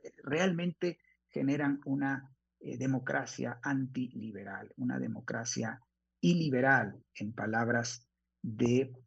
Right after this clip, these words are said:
un, eh, estudioso de la democracia que se llama Farid Zakaria. Y, y esta democracia iliberal,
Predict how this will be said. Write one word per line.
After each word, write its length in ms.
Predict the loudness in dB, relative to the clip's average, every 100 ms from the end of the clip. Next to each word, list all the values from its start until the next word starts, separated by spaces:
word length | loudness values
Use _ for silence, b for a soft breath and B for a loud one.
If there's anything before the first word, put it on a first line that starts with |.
| -20 _
un, 440 | 2 4 2 -8 -18 -8
eh, 340 | -4 -2 -4 -4
estudioso 720 | -4 2 6 6 4 2 -2
de 100 | 0
la 120 | 0
democracia 640 | 0 -2 0 -2 0 -4 -6
que 120 | -8
se 140 | -10
llama 300 | -8 -6 -6 -10 -6
Farid 380 | -4 -2 -2 -4 -10
Zakaria. 760 | -10 -8 -2 0 0 -2 -10 -20 B B B B B 0
Y, 420 | 4 6 6 4
y 140 | 4 4
esta 240 | 4 2
democracia 600 | 4 4 4 2 2 2
iliberal, 680 | 2 2 2 2 2 0 -4